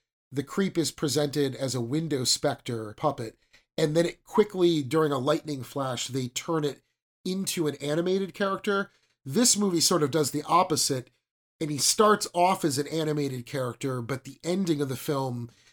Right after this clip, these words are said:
you get to see a physical makeup effect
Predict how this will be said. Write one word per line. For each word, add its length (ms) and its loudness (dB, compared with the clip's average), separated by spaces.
you 120 -6
get 180 -2
to 100 -4
see 560 0
a 100 2
physical 720 2
makeup 480 0
effect 440 -6